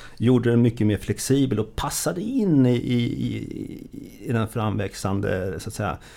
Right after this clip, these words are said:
industrialismen, i fabriks-, industritillverkningen. Den, den, äh, s-,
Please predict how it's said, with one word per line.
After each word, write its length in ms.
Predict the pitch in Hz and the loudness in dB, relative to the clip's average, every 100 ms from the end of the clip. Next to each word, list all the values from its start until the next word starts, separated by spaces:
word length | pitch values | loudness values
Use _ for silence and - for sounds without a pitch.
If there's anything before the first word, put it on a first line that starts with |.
| - - - | -20 -18 0
industrialismen, 960 | 127 107 104 110 104 98 - - 82 87 | 4 6 4 2 2 0 -4 -6 -6 -6
i 80 | 113 | -4
fabriks-, 720 | 107 98 113 107 - - - | -2 2 2 2 -4 -8 -2
industritillverkningen. 1400 | 123 107 - 123 113 - 104 95 113 120 - 101 95 87 | 0 2 2 2 2 0 -2 2 2 2 -2 -4 -4 -8
Den, 320 | - 117 113 107 120 | -2 0 0 0 4
den, 280 | 127 120 | 6 6
äh, 60 | 127 113 90 - 107 117 101 - | 4 0 -6 -8 -8 -8 -8 -10
s-, 180 | - | -10